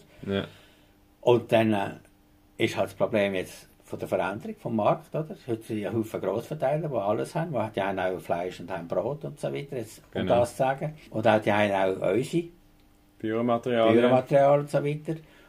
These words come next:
Speaker 2: Und ist sicher nicht einfacher geworden. Wir haben ja auch Bücher. Und, äh, ich denke, unsere Stärke ist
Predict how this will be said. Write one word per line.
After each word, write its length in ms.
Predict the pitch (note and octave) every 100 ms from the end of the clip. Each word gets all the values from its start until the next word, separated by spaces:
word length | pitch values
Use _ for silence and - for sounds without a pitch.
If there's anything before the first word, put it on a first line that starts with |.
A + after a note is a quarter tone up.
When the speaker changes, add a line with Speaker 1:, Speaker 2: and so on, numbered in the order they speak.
| _
Speaker 2:
Und 280 | A2+ G#2 G2 - - -
ist 160 | D#3
sicher 260 | A2+ G2 G2+
nicht 160 | F2+
einfacher 520 | F2+ F#2 B2+ D3 - D#3
geworden. 340 | D3+ D#3 C3+
Wir 100 | A2
haben 140 | G#2
ja 180 | F#2+ F2+
auch 60 | F2+
Bücher. 380 | G#2+ C#3+ D#3 - - _ _ - _
Und, 480 | - A#2 A#2 A#2+ A2+ - -
äh, 420 | A2 G#2+ A2 A2+
ich 140 | A2+
denke, 480 | - C3+ D#3 D#3 -
unsere 300 | B2+ C#3 C3+
Stärke 720 | - A#2+ B2 D3 - B2+ A#2
ist 480 | A#2 - - - -